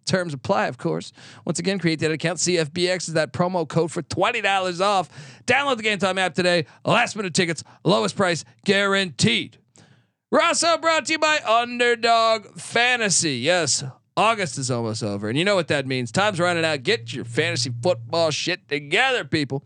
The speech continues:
Alrighty, we already got the College Football Fantasy League going. This weekend, me and N C Nick got our N F L fantasy, fantasy draft going. It's that time,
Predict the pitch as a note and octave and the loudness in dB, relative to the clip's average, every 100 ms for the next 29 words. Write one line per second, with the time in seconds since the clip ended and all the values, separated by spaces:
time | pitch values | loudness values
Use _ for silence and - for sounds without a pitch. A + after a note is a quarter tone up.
0 | _ - F#3 F#3+ F3 F#3 G#3 A#3 A3+ G3 | _ 0 2 2 0 2 4 4 2 0
1 | F#3+ - F3 C#3+ B2 A#2+ A#2 B2 A2 A#2+ | -2 -2 -2 -2 -6 -6 -6 -4 -6 -6
2 | - F#2+ F#2+ E2 D2 - - - - A3+ | -10 -10 -8 -8 -8 -12 -20 -10 2 2
3 | B3+ G#3+ A#3 G3 G#3 G3 G3 F#3+ F#3 F3+ | 2 0 0 2 0 2 0 2 0 -2
4 | F3+ E3+ F3+ E3 D#3+ D#3+ C#3+ E3 D3 B2+ | -2 0 2 2 2 0 0 0 0 0
5 | D#3 C3+ B2 B2 A#2+ - - - - - | 0 0 -2 -6 -12 -18 -20 -20 -20 -8
6 | - E3+ D3+ D3+ C#3+ D3 C#3 B2+ C#3 C3 | 0 0 0 -4 0 0 0 0 0 2
7 | B2+ A2+ - - G3+ - A3 G3+ - A#3 | 0 -4 -8 0 0 2 2 2 2 2
8 | C3+ | 0